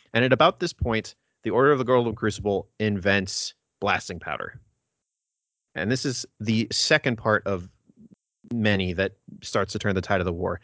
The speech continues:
And the city of Laren, which is part of, uh, Lael later down the line, um, builds riflemen in secret, and they repel a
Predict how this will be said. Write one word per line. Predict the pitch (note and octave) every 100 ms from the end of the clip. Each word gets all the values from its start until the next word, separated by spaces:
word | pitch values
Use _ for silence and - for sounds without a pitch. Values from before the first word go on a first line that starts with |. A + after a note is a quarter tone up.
| - -
And | A2 A2+ G2 _ _ _ _ -
the | C#3+ G2+ G#2+ G#2 G2 G2
city | F#2+ B2+
of | A#2+
Laren, | G2+ C3+ C3+ B2
which | G2+ - -
is | - G2+ F#2 - _ -
part | A2 G2
of, | E2 -
uh, | F2+ F2+
Lael | F2+ A2+ A#2 A2 - -
later | - G#2 G#2
down | F#2+ G2+
the | G2+
line, | G2 G2 G2 G2+ G2+ _ _ _ - -
um, | G#2+ G2 F#2 F#2 - _ - - G2+ _ _ -
builds | B2 A2+ G2 - _ _ -
riflemen | G2 F#2 - A#2 G#2+ A2+ B2 B2 -
in | G2+
secret, | - G2+ B2 B2+ - _ _ -
and | A2 A2
they | A#2+
repel | B2 B2+ B2 A2 G#2 F2+ G2+
a | G2